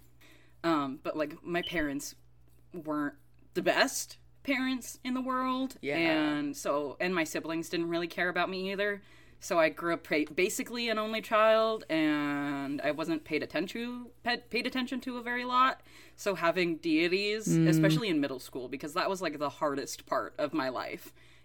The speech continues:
Speaker 1: and I felt like I was facing it alone. So having deities make me feel protected and safe and loved was, like, extremely important for me to keep going.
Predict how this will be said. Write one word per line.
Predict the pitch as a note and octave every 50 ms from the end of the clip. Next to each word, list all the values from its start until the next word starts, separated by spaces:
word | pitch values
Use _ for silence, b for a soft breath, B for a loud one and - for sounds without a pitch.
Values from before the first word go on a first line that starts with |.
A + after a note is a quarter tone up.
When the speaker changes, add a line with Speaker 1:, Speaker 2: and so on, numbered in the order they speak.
| b -
Speaker 1:
and | E3+ D#3+ D#3 D3
I | D3+ D#3
felt | - - D3+ C#3+ - -
like | D#3 D3 C#3
I | D3+ C#3+
was | C#3+ C#3+ -
facing | - D3+ C#3+ - D3 C#3
it | C3+ C3+ B2+ - -
alone. | E3 D#3+ E3 F3+ A3+ B3+ - - A#2 B2+ D3+ E3+
So | - - - D3+
having | D3+ - E3 F#3+ F3+ E3 D#3+
deities | D3+ D#3 E3 D#3 C#3+ B2+ C#3 C#3 C#3+ -
make | D#3+ D3 D3+ D#3
me | D3+ D3
feel | - - C#3 C#3 C3 C3 C3+ D3 b b b b b b b b b -
protected | - G3+ F#3+ - - F3+ - - - D#3 C#3 - -
and | - D#3+ D#3
safe | D#3 - E3 D3 C#3 C#3+ - - -
and | D#3 D3+ C#3+ C#3 C3+ C3+ C#3+ D#3+
loved | D#3 C#3 C3+ D#3 C#3+ B2+ C3 C#3 D3+ D#3+ D#3 - - - -
was, | E3+ D3+ D#3 C#3+ C#3 -
like, | C#3+ C3+ B2 B2+ C3+ - - b b b b b b - - - E3+ -
extremely | - - - - E3+ D3+ D#3 D#3 D3 D3 D3 C3+ C#3+ C#3+ C#3 C#3+
important | D3 D3+ D3 - E3 C#3+ B2+ C3+ B2+ - -
for | - D3+
me | C#3 B2+ B2+
to | C3+
keep | C3 - C#3+ B2+ -
going. | - G#2 - - C#2+ D#2 - -